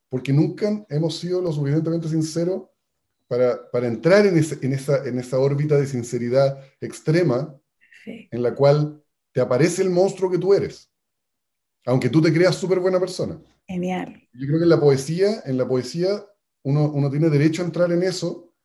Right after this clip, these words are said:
Speaker 1: porque lo está escribiendo otro. Entonces no te, no te, no sé, no te molesta tanto como tú mismo pensarlo. Y entonces la poesía te hace ir a, a,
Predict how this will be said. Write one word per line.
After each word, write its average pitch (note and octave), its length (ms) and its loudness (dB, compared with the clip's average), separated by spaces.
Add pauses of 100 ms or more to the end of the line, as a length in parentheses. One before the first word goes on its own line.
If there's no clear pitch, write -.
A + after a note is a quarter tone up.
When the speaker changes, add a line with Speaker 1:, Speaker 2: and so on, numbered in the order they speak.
(120)
Speaker 1:
porque A2+ 180 -8
lo A#2+ 60 -4
está C3 140 -4
escribiendo D3 360 2
otro. A2+ 340 0
Entonces A2+ 280 -8
no B2 120 -4
te, A#2 320 -4 (720)
no A2 140 -10
te, A2+ 100 -4 (1160)
no A#2 80 -10
sé, C3+ 120 -8
no G#2+ 120 -4
te A2+ 60 -4
molesta B2+ 300 -2
tanto C3 420 -2 (100)
como G#2 400 -4
tú C3+ 100 0
mismo C3+ 260 4
pensarlo. A#2+ 480 -4 (520)
Y A2+ 60 -6
entonces A#2+ 340 -4 (260)
la G#2+ 100 -2
poesía A2+ 300 0
te D#3 80 0
hace D#3 220 0
ir E3 260 2
a, C#3 60 4
a, A#2 300 0